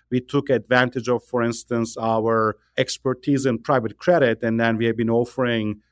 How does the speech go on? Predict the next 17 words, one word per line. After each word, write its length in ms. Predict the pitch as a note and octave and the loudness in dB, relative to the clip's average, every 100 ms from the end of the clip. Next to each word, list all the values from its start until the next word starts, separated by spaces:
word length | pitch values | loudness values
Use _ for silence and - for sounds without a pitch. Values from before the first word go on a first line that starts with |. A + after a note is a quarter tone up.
| _ _ | _ _
private 360 | D3 B2+ A#2+ - | 0 0 -2 -4
credit 420 | D3+ C3+ B2+ - | 0 2 0 -2
type 200 | B2+ A#2+ | -4 -4
solutions 600 | - B2 C3 C3 C3+ A#2 | -6 -4 -4 -2 -4 -2
in 80 | A#2 | 0
our 160 | A2+ | 0
private 340 | - B2+ A2+ A#2+ | 0 -2 -2 -2
wealth 240 | A#2 - | -2 0
business 480 | B2+ B2 A2+ G2+ - _ _ _ | -2 -2 -2 -4 -10 _ _ _
for 140 | C#3 | 2
a 80 | A#2+ | 2
decade 480 | - C#3+ C#3+ A2 F#2+ | 2 0 2 0 0
now. 360 | G#2 F#2 F2+ G2 | -2 0 -2 -6
I 80 | G#2+ | -4
know 160 | G#2+ G#2+ | -2 -2
it's 160 | - | -2
a 280 | A2 G#2 G2 | 0 0 -2